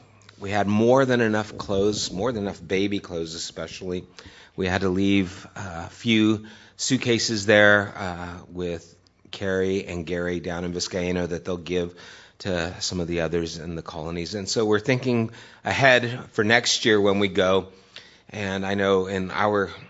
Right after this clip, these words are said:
vehicle that we were talking, I don't know if the conversation got into the other vehicle or not, um, but we were talking about maybe, um, I think Gabe heard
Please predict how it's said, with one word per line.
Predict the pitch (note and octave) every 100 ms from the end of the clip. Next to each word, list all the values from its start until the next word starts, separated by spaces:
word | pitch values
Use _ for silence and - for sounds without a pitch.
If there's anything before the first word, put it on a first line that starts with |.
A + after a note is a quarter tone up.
| _ - -
vehicle | - G2 F2+ - F2
that | F2
we | D#2+
were | E2+
talking, | E2 F2 D#2 F2+ E2
I | E2
don't | E2+
know | F2 E2+ F2+ - _ _ _
if | -
the | - F#2 D#2+ - - _ -
conversation | - F#2+ F2 G2 E2+ F#2 E2+
got | D#2+ E2+
into | E2 F2
the | E2+ E2
other | E2
vehicle | D#2+ E2+ F2 - D2+
or | D2+
not, | D2+ D2 - - - - - -
um, | - F2+ F2
but | F#2+
we | A2+
were | C#3+
talking | C#3 C#3+ C3+
about | A#2+ G#2+ G#2 G2 F#2 - _ _ _ _ _ _ _ - -
maybe, | G2 G2 G#2 G#2 G2 -
um, | G2+ F#2+
I | G2
think | C3+ A2+
Gabe | C3 C3+ C#3
heard | G#2+ C3+ B2 A2 G#2